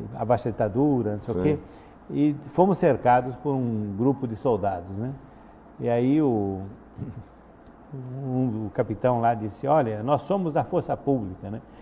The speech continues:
Speaker 1: E um amigo meu que, que era muito veloz de, de mente disse, "Nós somos da fraqueza particular." <laughs> Esse é o retrato do
Speaker 2: Esse é
Speaker 1: Brasil
Speaker 2: o
Speaker 1: ainda
Speaker 2: retrato do
Speaker 1: hoje,
Speaker 2: Brasil.
Speaker 1: né? Você tem a força pu-, pública, o Estado,
Speaker 2: Sim, o Estado.
Speaker 1: e você tem a fraqueza particular,
Speaker 2: Sim.
Speaker 1: né?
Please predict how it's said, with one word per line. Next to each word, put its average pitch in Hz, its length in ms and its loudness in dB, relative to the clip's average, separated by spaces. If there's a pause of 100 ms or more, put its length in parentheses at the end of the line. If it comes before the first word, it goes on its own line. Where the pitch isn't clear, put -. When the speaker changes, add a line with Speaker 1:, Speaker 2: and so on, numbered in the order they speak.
(320)
Speaker 1:
E 143 80 0
um 160 100 4
amigo 143 320 4
meu 135 240 4
que, 104 420 -6
que - 80 -4
era 110 200 0
muito 104 720 -2 (100)
veloz 110 540 2
de, 98 180 -4
de 104 140 -6
mente 123 320 -4
disse, 113 260 -6
"Nós 131 260 -2
somos 135 280 -6
da 135 80 -4
fraqueza 120 520 -10
particular." 101 680 -10 (220)
<laughs> - 1500 10
Esse 202 280 12
é 214 60 8
o 208 60 6
retrato 160 580 4
do 160 100 0
Speaker 2:
Esse 139 280 6
é 139 40 8
Speaker 1:
Brasil - 0 -
Speaker 2:
o 123 40 8
Speaker 1:
ainda 120 120 6
Speaker 2:
retrato 220 220 10
do 160 60 6
Speaker 1:
hoje, 117 200 4
Speaker 2:
Brasil. 101 320 0
Speaker 1:
né? 120 100 -2
Você 139 240 0
tem 120 260 0
a 104 60 2
força 151 480 6
pu-, 165 300 0
pública, 165 540 -2
o 120 100 0
Estado, 120 500 4
Speaker 2:
Sim, - 40 0
o 147 80 2
Estado. 95 460 6
Speaker 1:
e 190 40 8
você 208 240 8
tem 214 140 6
a 202 80 6
fraqueza 208 460 2
particular, 202 720 -2
Speaker 2:
Sim. - 140 -8
Speaker 1:
né? 78 60 -6